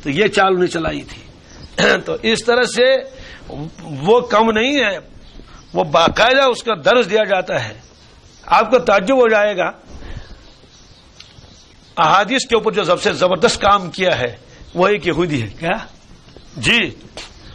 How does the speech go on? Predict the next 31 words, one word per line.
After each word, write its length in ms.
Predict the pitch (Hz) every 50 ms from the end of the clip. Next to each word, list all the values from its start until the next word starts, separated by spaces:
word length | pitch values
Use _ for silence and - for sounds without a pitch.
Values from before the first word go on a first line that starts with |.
| - - - - -
उसने 360 | - 180 - - - 220 226
वो 320 | 226 226 226 214 165 - - - - -
कंप्यूटर 440 | 170 175 185 165 220 240 233 247 226
के 120 | - 226
अंदर 360 | 214 208 202 196 202 202 220 214
वो 260 | 202 196 202 - - - - - - -
जमा 260 | 131 180 202 226 233 208
किया 240 | - 202 196 190
है 120 | 175 175 175
तमाम 380 | - 180 185 190 220 226 202
हदीस 240 | 175 180 170 196 -
की 120 | - 202 165
किताबों 400 | 160 160 - 185 196 190 196 185
को 160 | - 151 131 113 - - - - - - -
और 80 | 110
फिर 120 | - 190 190
तहजीक 360 | - 202 151 160 156 226 -
के 80 | - 226
एतबार 400 | 202 185 - 190 180 180 175 143
से 200 | - 139 127 - - - - -
अहादीस 360 | 160 165 175 180 180 226 214
को 100 | - 208
छांट 320 | - - 160 170 185 156 -
छांट 200 | 220 220 214 -
के 60 | 214
अलग 160 | 185 190 180
कर 100 | 190 170
लिया 220 | 156 151 156 147 131
है, 140 | 110 - - - - - - -
है 100 | 180 190
यहूदी। 360 | 196 190 180 185 156 160